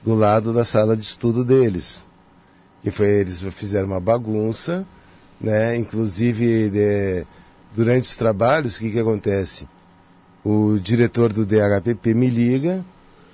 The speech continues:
"Olha, Suzane falou que tem uma pasta lá, lá no escritório que tá cortada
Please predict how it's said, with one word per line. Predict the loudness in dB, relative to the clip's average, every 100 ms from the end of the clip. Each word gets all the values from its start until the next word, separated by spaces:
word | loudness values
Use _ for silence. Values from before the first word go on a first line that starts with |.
| _
"Olha, | -2 2 2 2
Suzane | -2 -2 2 2 0
falou | -2 -2 -2
que | -4
tem | -4
uma | -2 -2
pasta | -2 0 0 0 -2 -2
lá, | -2 0
lá | 0
no | -2
escritório | -6 -10 -10 -2 0 2 -2
que | -6
tá | -6
cortada | -2 -2 -4 -2 0 2 0 -2 -12